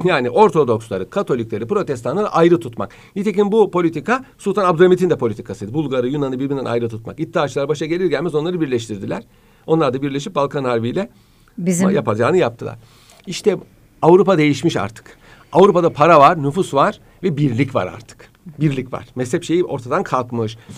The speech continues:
Speaker 1: Dolayısıyla Osmanlı'nın artık Viyana'yı fethetmesi de, fethetmiş olsa bile elinde tutması da, ileri gitmesi de bitmiş. Akıl mantık dışı artık. Osmanlı Devleti'nin gerilemesi mukadderdir.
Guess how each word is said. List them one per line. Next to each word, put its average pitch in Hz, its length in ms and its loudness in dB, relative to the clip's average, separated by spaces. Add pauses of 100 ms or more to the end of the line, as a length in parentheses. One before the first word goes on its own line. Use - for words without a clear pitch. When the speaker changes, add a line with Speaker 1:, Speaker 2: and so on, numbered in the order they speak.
(300)
Speaker 1:
Dolayısıyla 139 400 0
Osmanlı'nın 123 460 -2
artık 113 320 -8
Viyana'yı 123 340 -2
fethetmesi 147 540 -4
de, 147 160 -2 (340)
fethetmiş 151 1000 -4
olsa 139 280 0
bile 117 120 0
elinde 131 280 0
tutması 143 440 -2
da, 107 120 0 (240)
ileri 143 260 0
gitmesi 165 280 -4
de 123 120 -4
bitmiş. - 380 -8 (100)
Akıl 175 260 0
mantık 160 340 2
dışı 117 220 -10
artık. - 260 -12 (340)
Osmanlı 185 360 -2
Devleti'nin 131 460 -2
gerilemesi 175 720 2 (120)
mukadderdir. 143 800 0